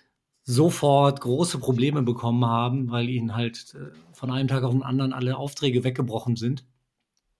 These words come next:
Und, ähm, einfach eine absolute Unsicherheit da war und überhaupt kein Einkommen mehr. Du, du hattest ja eine ähnliche Situation damals, ne?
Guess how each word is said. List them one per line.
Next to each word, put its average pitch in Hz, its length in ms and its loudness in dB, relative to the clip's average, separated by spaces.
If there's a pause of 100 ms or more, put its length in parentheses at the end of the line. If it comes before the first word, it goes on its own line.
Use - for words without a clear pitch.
(880)
Und, 143 760 8
ähm, 127 1300 4
einfach 131 260 0
eine 139 300 0
absolute 135 460 0
Unsicherheit 139 540 0
da 120 200 -2
war 123 80 -4
und 131 160 -4
überhaupt 123 320 -2
kein 123 200 0
Einkommen 123 400 0
mehr. 117 180 -2
Du, 120 480 -6
du 123 140 -4
hattest 123 240 -4
ja 131 60 0
eine 127 140 0
ähnliche 127 240 -4
Situation 127 480 -2
damals, 110 420 -6
ne? 123 160 -6